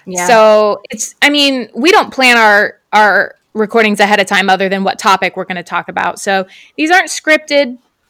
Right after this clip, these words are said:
Speaker 1: No.
Speaker 2: But something really fun happened last weekend, and we kinda wanted to do that again, uh, but with just a different spin. So, uh, unexpectedly, Emily asked me what I was wearing last week.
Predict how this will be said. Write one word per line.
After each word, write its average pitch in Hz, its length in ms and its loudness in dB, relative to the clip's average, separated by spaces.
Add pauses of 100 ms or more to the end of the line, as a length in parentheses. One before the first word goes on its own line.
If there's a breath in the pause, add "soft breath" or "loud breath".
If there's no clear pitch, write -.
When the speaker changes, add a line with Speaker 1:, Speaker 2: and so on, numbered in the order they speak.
(380)
Speaker 1:
No. 269 220 -2
Speaker 2:
But 262 200 2
something 320 320 -4 (160)
really 294 300 -2
fun 247 420 2
happened 226 680 -2
last 208 480 -2
weekend, 190 480 -6
and 196 160 -6
we 208 160 -4
kinda 208 340 -2
wanted 196 300 -4
to 190 200 -8
do 349 220 0
that 349 140 4
again, 247 480 2 (640 soft breath)
uh, 214 320 4
but 208 200 -2
with 233 140 0
just - 200 -4
a 247 60 6
different 208 300 -4
spin. 214 460 0
So, 214 720 4
uh, 208 260 6
unexpectedly, 233 1040 -2 (160)
Emily 220 340 0
asked 202 260 0
me 208 100 -2
what 190 120 0
I 185 60 4
was 208 160 0 (100)
wearing 214 460 0
last 196 400 -2
week. 185 320 -8